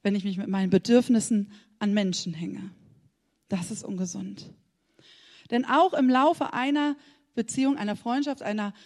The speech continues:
Weile, wo du in Gemeinde bist, können sich Beziehungen verändern. Das ist normal. Du veränderst dich. Ich weiß nicht, ob du es wusstest, aber du wirst älter. Ja, du, jeder. Auch Sabine und ich, auch die Kids, ja.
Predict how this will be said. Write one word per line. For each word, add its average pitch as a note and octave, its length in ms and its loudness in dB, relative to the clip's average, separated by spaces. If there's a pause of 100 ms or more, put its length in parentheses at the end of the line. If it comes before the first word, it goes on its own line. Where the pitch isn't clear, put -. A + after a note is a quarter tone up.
(380)
Weile, A3 320 0
wo A#3+ 100 -4
du A3+ 60 -4
in A#3 120 -2
Gemeinde A3 340 -2
bist, A3+ 180 -6
können B3 300 0
sich A#3 340 -6
Beziehungen A3+ 520 -2
verändern. G#3+ 500 -6
Das F#3+ 160 -8
ist - 160 -10
normal. A3 480 -6
Du D4 140 -4
veränderst B3+ 520 -6
dich. E3+ 140 -10
Ich - 120 -12
weiß B3+ 220 -2
nicht, B3+ 140 -4
ob A3+ 100 -12
du A3+ 80 -6
es - 120 -8
wusstest, A#3+ 440 -8
aber A3+ 180 -4
du A#3 180 -8
wirst B3 300 -6
älter. A#3 400 -6 (1900)
Ja, D4 160 0
du, C#4+ 180 -2 (200)
jeder. G3+ 260 -2 (540)
Auch A#3+ 140 0
Sabine G3 360 -2
und E3 120 -8
ich, - 220 -12 (380)
auch G#3 120 -2
die G3 100 -10
Kids, - 260 -8
ja. F3 160 -12